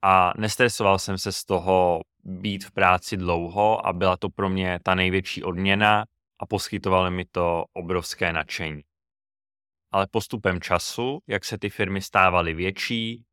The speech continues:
projekty se stávaly důležitější, ten tým lidí, který jsem měl na starosti, rostl,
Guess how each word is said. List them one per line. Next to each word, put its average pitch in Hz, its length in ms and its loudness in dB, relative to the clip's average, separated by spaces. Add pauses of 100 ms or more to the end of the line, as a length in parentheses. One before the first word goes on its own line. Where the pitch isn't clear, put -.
(260)
projekty 104 380 4
se 110 140 -6
stávaly 87 480 2
důležitější, 104 1200 -6 (440)
ten 98 180 -2
tým 98 200 -4
lidí, 110 420 -4
který 110 240 -6
jsem 104 220 -6
měl 98 160 -4
na 95 120 -4
starosti, - 800 -8
rostl, 131 640 -2